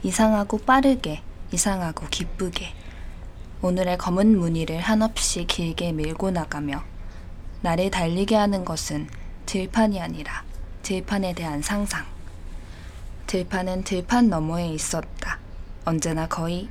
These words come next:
언제나 처음처럼. 들판 너머 들판, 들판 너머 들판. 한 발자국 앞에 한 발자국이 흐려질 때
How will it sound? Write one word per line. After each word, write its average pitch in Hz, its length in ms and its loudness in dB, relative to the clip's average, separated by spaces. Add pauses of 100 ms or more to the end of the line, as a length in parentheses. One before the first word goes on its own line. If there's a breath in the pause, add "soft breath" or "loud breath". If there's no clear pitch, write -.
언제나 156 520 -2
처음처럼. 254 640 4 (960 loud breath)
들판 214 440 4
너머 170 300 2
들판, 165 500 -4 (460)
들판 196 460 0
너머 151 280 -2
들판. - 460 -6 (1120 loud breath)
한 262 240 10
발자국 226 540 2
앞에 156 420 -6 (140)
한 226 220 8
발자국이 190 640 0
흐려질 208 460 0 (160)
때 - 180 -10